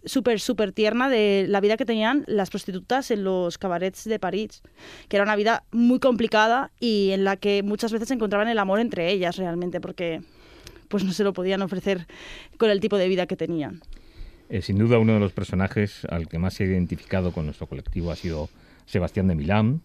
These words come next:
Speaker 2: San Sebastián, eh, porque ha terminado por convertirse en un icono gay.
Speaker 1: Bueno, la historia de San Sebastián es increíble. De hecho, es una de mis favoritas del
Speaker 2: Mm.
Speaker 1: libro, diría. Porque al final no tiene nada que ver. Tú ves a San Sebastián y no parece como que vaya a ser un icono gay de ninguna forma. Y a día de hoy sigue siendo muchísimo. Vas al Orgullo y hay gente que va vestido un poco de San Sebastián con las flechas.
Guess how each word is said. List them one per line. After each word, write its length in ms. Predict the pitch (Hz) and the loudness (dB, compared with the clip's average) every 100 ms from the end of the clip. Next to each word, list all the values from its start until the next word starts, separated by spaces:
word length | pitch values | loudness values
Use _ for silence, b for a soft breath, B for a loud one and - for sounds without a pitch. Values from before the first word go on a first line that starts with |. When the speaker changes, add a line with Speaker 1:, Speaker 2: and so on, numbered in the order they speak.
| - | -10
Speaker 2:
San 220 | - 73 | -12 -12
Sebastián, 600 | - 71 - 110 104 107 - B B B | -10 -10 -4 2 2 2 -2 B B B
eh, 160 | 90 87 | -4 -4
porque 220 | - 85 101 | -4 -4 0
ha 40 | |
terminado 360 | 160 220 120 78 | 4 6 4 0
por 100 | 82 | -6
convertirse 500 | 82 80 80 80 85 | -6 -6 -8 -8 -6
en 60 | |
un 140 | 80 85 | -2 -2
icono 280 | 85 80 | -2 -4
gay. 140 | 76 - - - | -6 -10 -20 -8
Speaker 1:
Bueno, 160 | 240 214 | -2 0
la 80 | |
historia 260 | 202 - 214 | 0 0 0
de 80 | 240 | 0
San 160 | 233 | -2
Sebastián 320 | 208 196 185 202 | -2 -2 -2 -4
es 140 | - | -2
increíble. 320 | 208 185 190 | -4 -2 -2
De 80 | 208 | -2
hecho, 120 | - | -2
es 100 | 240 | -4
una 120 | 247 | -2
de 80 | 294 | 0
mis 140 | 208 170 | -2 -2
favoritas 400 | 196 180 208 254 | -2 -2 0 0
del 140 | 196 | -2
Speaker 2:
Mm. 20 | |
Speaker 1:
libro, 180 | 185 190 | -2 -2
diría. 300 | 180 175 170 170 139 B 202 B | -4 -4 -8 -10 -12 B -10 B
Porque 400 | 247 247 233 226 | 2 2 4 4
al 160 | - 220 | 4 2
final 280 | 214 240 330 | 2 4 4
no 80 | |
tiene 180 | 240 262 | 4 4
nada 240 | 233 208 320 | 4 2 2
que 140 | 208 | 2
ver. 360 | 214 285 247 220 | 4 4 4 2
Tú 100 | 226 | 0
ves 140 | 233 | 0
a 60 | 285 | 0
San 180 | 269 | -2
Sebastián 420 | 240 233 208 226 240 | -4 -2 -2 -2 0
y 40 | |
no 80 | 220 | 0
parece 240 | 233 240 | -2 -2
como 180 | 226 208 | 0 0
que 120 | 190 | 0
vaya 180 | 185 208 | 0 0
a 20 | |
ser 160 | 220 220 | 0 -2
un 120 | 214 | 0
icono 280 | 196 202 190 | -2 0 0
gay 140 | 196 | 0
de 80 | 208 | 0
ninguna 300 | 208 196 180 | -2 -2 -4
forma. 260 | - 226 311 | -2 0 0
Y 60 | |
a 40 | 185 | 0
día 200 | 175 220 | -2 0
de 160 | 277 | 2
hoy 240 | 185 262 339 | 2 0 -2
sigue 240 | 214 214 | -2 -2
siendo 260 | 214 214 240 | -2 -2 -2
muchísimo. 420 | 220 226 269 226 | -2 -2 -2 0
Vas 140 | 190 | 0
al 120 | 226 | 0
Orgullo 320 | 247 220 208 254 | 0 0 0 0
y 60 | |
hay 60 | 208 | 0
gente 240 | - 202 | -2 -4
que 80 | 233 | -2
va 100 | 190 | 0
vestido 340 | 190 196 202 226 | -2 -4 -4 -4
un 40 | |
poco 200 | 190 185 | -4 -4
de 100 | 233 | -2
San 160 | 220 185 | -4 -6
Sebastián 600 | 180 175 - 185 196 226 | -6 -8 -6 -2 -2 0
con 120 | 214 | -2
las 160 | 175 | -2
flechas. 420 | - 175 - 269 | -6 -6 -4 -4